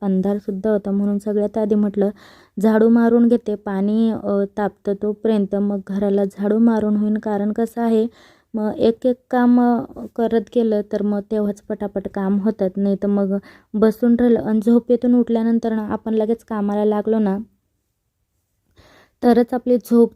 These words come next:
जाते, अ, किंवा चांगलं वाटतं, नाहीतर, अ, झोपेतून उठून परत बसून घेतलं तर खूप असा आळस येतो आणि डोळ्यातून, अ, झोप आपली काही जात नाही. झाडू मारून घेतला, त्याच्यानंतर ना पाणी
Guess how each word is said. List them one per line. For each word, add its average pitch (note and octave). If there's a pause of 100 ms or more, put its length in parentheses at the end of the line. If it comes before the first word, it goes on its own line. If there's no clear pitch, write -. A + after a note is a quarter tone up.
जाते, A3
अ, G3+ (140)
किंवा G3+
चांगलं G3
वाटतं, G3+
नाहीतर, G#3+
अ, G#3 (100)
झोपेतून A#3
उठून A#3+
परत A#3
बसून B3
घेतलं A#3+
तर G#3+
खूप A#3
असा A3
आळस G3
येतो G#3+ (360)
आणि G#3
डोळ्यातून, G#3
अ, -
झोप G#3
आपली G#3+
काही G#3
जात F#3+
नाही. G#3 (640)
झाडू B3+
मारून C4+
घेतला, B3
त्याच्यानंतर A#3
ना A#3
पाणी A3+